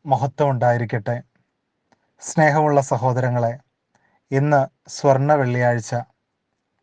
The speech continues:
പെന്തക്കോസ്തിക്ക് ശേഷം വരുന്ന ആദ്യത്തെ വെള്ളിയാഴ്ചയാണ് സ്വർണ്ണ വെള്ളിയാഴ്ച എന്ന് നാം വിളിക്കുന്നത്. അതിൻ്റെ ചരിത്ര പശ്ചാത്തലം നാം പരിശോധിക്കുമ്പോൾ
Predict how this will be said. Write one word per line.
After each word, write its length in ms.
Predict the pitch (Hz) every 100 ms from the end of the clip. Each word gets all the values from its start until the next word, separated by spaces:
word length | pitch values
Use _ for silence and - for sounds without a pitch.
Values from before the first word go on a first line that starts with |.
| _ _ _ _ _ _ _ _ _ -
പെന്തക്കോസ്തിക്ക് 720 | 151 151 160 180 175 185 180
ശേഷം 360 | 175 156 147 151
വരുന്ന 300 | 143 135 139 147 - _ - 131
ആദ്യത്തെ 520 | 131 143 156 139 165 151 147
വെള്ളിയാഴ്ചയാണ് 960 | 135 135 147 147 151 143 151 123 117 131 _
സ്വർണ്ണ 400 | - 143 135 160
വെള്ളിയാഴ്ച 600 | 170 156 151 151 147 135 143 -
എന്ന് 160 | 131 127
നാം 120 | 123 123
വിളിക്കുന്നത്. 520 | 120 113 120 117 117 - _ _ _ _ _ _ _ _ _ _ _ _ -
അതിൻ്റെ 320 | 156 165 165 151 -
ചരിത്ര 420 | - 143 143 - 185
പശ്ചാത്തലം 580 | 160 - 156 143 151 147
നാം 140 | 147
പരിശോധിക്കുമ്പോൾ 840 | 139 127 147 135 131 135 127 123